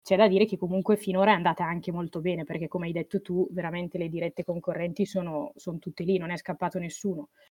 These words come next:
Ecco, voglio, voglio anche dire che non è che ti può, puoi andare sempre bene, cioè a una certa devono, devono cambiar marcia secondo me, e quindi, eh, riagganciandomi a quanto detto prima, mi auguro veramente che questo cambio di marcia possa, possa arrivare dopo una beffa assurda come quella di domenica, ecco.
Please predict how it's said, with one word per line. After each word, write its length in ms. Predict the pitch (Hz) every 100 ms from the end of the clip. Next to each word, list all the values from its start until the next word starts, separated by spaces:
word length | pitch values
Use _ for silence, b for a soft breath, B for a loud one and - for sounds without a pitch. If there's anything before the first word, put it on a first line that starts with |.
| _
Ecco, 320 | 202 202 - 185
voglio, 340 | 185 185 185 - - _
voglio 260 | 196 185 185
anche 200 | 185 214
dire 200 | 185 208
che 140 | 208
non 200 | 175 170
è 80 | 180
che 100 | 185
ti 100 | 180
può, 200 | - 185
puoi 160 | 190 190
andare 240 | 185 175
sempre 340 | - 180 - 160
bene, 320 | 196 180 160
cioè 160 | 190 -
a 100 | 175
una 120 | 185
certa 400 | - 180 - 196
devono, 420 | 180 180 185 160
devono 300 | 160 170 180
cambiar 360 | 175 160 160 156
marcia 380 | 165 160 -
secondo 360 | 156 160 160 160
me, 200 | 160 151
e 120 | -
quindi, 500 | - 190 175 190 185 - - -
eh, 100 | 175
riagganciandomi 600 | 170 170 170 170 180 170
a 60 | 165
quanto 240 | 170 170
detto 220 | 170 - -
prima, 320 | 175 165 170
mi 140 | 214 190
auguro 320 | 185 180 175
veramente 500 | 165 175 170 175 190
che 200 | 185 170
questo 300 | - 156 180
cambio 500 | - 170 170 170 180
di 120 | 170
marcia 340 | 185 160 - 190
possa, 480 | 180 - 170 156 -
possa 300 | 165 147 170
arrivare 400 | 170 165 160 175
dopo 480 | 165 - 170 156 -
una 160 | 170
beffa 500 | 160 170 - - 165
assurda 540 | 165 170 - 180 175 175
come 200 | 175 165
quella 220 | 165 165
di 80 | 175
domenica, 520 | 156 160 160 143 156
ecco. 340 | 151 _ -